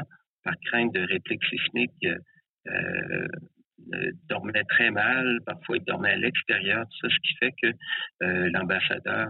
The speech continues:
d'Haïti, euh, du Canada en Haïti avait demandé si on pouvait faire, euh, des présentations. Alors, quand je suis allé là-bas, j'ai fait quatre présentations, euh, incluant une à l'ambassade canadienne, pour expliquer, euh,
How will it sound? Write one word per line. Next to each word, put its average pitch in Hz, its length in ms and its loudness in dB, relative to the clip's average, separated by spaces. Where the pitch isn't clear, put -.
d'Haïti, - 580 -2
euh, 92 180 2
du - 160 -6
Canada 98 480 2
en 95 40 2
Haïti 92 480 0
avait 92 240 2
demandé 87 480 0
si - 160 6
on 90 100 -2
pouvait 98 320 -4
faire, 104 280 0
euh, - 80 -2
des - 80 -2
présentations. 98 720 0
Alors, 98 280 0
quand 131 120 0
je - 80 4
suis 131 100 4
allé 120 180 6
là-bas, 104 380 2
j'ai 104 180 4
fait 120 120 0
quatre - 240 -2
présentations, 107 760 0
euh, 87 280 4
incluant 104 460 0
une 113 180 2
à 104 80 4
l'ambassade 95 580 0
canadienne, 107 600 -2
pour 120 180 0
expliquer, 120 600 0
euh, 90 220 2